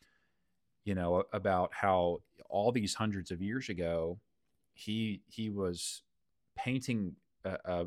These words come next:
a message that here we are in two thousand and twenty-three, still talking about the same kind of thing, the same story, and we're connected through that. And I think that's the value of art.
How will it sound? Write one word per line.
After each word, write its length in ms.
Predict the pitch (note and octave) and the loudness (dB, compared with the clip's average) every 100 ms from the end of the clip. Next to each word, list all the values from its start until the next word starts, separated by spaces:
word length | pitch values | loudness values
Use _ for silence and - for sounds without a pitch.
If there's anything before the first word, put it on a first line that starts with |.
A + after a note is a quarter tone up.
| - | -4
a 80 | F2+ | -4
message 840 | F#2 G2 A2 - E2+ E2 E2+ - | -2 0 -2 -2 -2 -2 -4 -6
that 220 | - F2 - | 0 0 0
here 220 | - A2 | -4 -2
we 140 | G2+ F#2+ | 0 2
are 280 | F2+ F2 F2 | 2 2 0
in 80 | E2 | -4
two 120 | - | -8
thousand 480 | F#2+ F#2 F2+ F2+ E2+ | -2 -2 -2 -6 -6
and 120 | D#2+ | -8
twenty-three, 800 | - F#2 E2 - G#2 G2 E2+ E2 _ _ _ _ _ | -6 -6 -6 -4 -2 0 -2 -6 _ _ _ _ _
still 380 | - - B2+ F#2+ | -4 2 4 2
talking 440 | - A2 - G#2 | 2 0 0 -4
about 220 | F2+ F2 | 0 -2
the 80 | F2 | -2
same 380 | - G#2+ F#2+ F#2+ | -6 -2 -2 -2
kind 260 | - F#2 | -2 -4
of 80 | E2 | -4
thing, 320 | - F#2+ F2+ | -6 -4 -4
the 80 | E2+ | -4
same 300 | - G2 G2+ | -4 -4 -4
story, 640 | - - F2+ F2 D2+ D#2 D#2 _ _ _ | -4 -2 0 0 -2 -6 -12 _ _ _
and 100 | - | -4
we're 60 | G#2 | -4
connected 600 | - F#2+ F#2+ F#2+ G2 D#2+ | -4 -4 -2 -2 -4 -8
through 220 | - F2+ | -6 -4
that. 220 | F2 D#2+ D#2+ | -2 -2 -4
And 100 | F#2+ | -6
I 40 | |
think 200 | - C#3 | -4 0
that's 200 | C3+ - | 0 2
the 80 | F#2 | 0
value 280 | F2+ F2+ D#2+ | 2 2 0
of 80 | - | -4
art. 260 | C2+ C2 | -8 -8